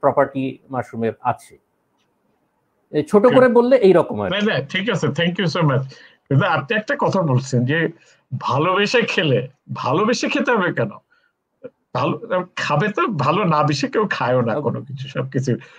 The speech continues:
Speaker 2: মানে একটা গুরুত্বপূর্ণ, মানে আমি একটু মানে মজা করতেছি আর কি, যে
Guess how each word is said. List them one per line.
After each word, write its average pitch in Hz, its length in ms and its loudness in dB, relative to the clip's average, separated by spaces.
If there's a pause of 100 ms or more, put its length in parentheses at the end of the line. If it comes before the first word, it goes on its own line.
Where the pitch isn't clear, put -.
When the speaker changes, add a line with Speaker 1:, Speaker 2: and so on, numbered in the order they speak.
(140)
Speaker 2:
মানে 170 140 0
একটা 214 220 -2
গুরুত্বপূর্ণ, 208 680 2
মানে 156 360 -2 (260)
আমি 214 200 -2
একটু 214 240 0
মানে 214 300 2
মজা 185 300 2
করতেছি 135 560 0
আর 117 80 2
কি, 127 220 -10
যে 143 260 -2